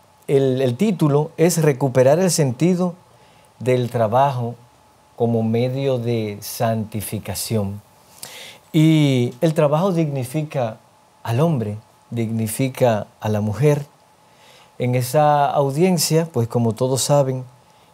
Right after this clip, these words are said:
eh, se continúa ese ciclo de catequesis, San José el carpintero. Y podíamos pensar,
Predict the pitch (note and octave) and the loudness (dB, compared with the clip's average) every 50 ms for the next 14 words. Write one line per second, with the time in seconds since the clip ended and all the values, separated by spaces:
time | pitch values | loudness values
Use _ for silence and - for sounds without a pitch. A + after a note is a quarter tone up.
0 | _ _ D3 C3 B2+ C3 B2+ B2 A#2+ A2+ A2 A2 A2+ - _ _ _ _ _ _ | _ _ 0 2 4 4 4 4 4 2 0 -2 -6 -12 _ _ _ _ _ _
1 | _ _ _ - _ - - E3 D#3 D#3+ E3 D#3+ D#3 D#3+ D#3+ F3+ F#3 F3 D#3+ - | _ _ _ -20 _ -2 0 0 2 2 0 0 0 0 2 4 2 2 2 0
2 | D#3 C3 - - C#3+ C#3 C3 - C#3+ C3+ C3 B2 - - A2+ A2 - A#2 G2 A2 | -2 -4 -2 -2 -4 -4 -4 -4 -4 -4 -4 -4 -4 -4 -6 -2 -2 -4 -4 -4
3 | A2+ - - D3+ D3 C#3 - C3 B2+ B2 - - - _ _ _ _ _ _ _ | -6 -2 0 0 0 0 -2 -6 -8 -8 -10 -12 -16 _ _ _ _ _ _ _
4 | _ _ _ - - D3+ C#3+ D3 C#3 B2 C3 C3 B2 - - G#3+ A3 A3 - - | _ _ _ -2 0 2 2 2 0 -2 -4 -6 -6 -2 -2 -2 -2 -4 -8 -18
5 | _ _ _ _ _ _ _ _ _ _ - C3+ C3 A2 - B2 A#2 A2 G#2 - | _ _ _ _ _ _ _ _ _ _ -2 -2 -2 0 -2 -2 -2 -2 -2 -4
6 | - A2+ A2 A2 G2+ F#2+ - B2+ A#2 G#2 G2 G2 G#2 - _ _ _ _ _ _ | -6 -4 -4 -4 -4 -4 -2 -2 -2 -2 -4 -8 -12 -16 _ _ _ _ _ _
7 | _ _ _ _ _ _ _ _ _ E3+ D3 C3 - - A#2+ A#2+ C3 C#3 D3 D#3 | _ _ _ _ _ _ _ _ _ -6 -6 -4 0 0 0 2 4 4 4 4
8 | E3 E3+ F#3 G3 F#3+ - - - - - - - - - D3 C#3 B2+ B2 - G#3+ | 4 2 2 2 -2 -4 -8 -12 -16 -20 -20 -18 -2 -2 -2 0 0 -2 0 0
9 | G3 F3 F3 | 2 0 0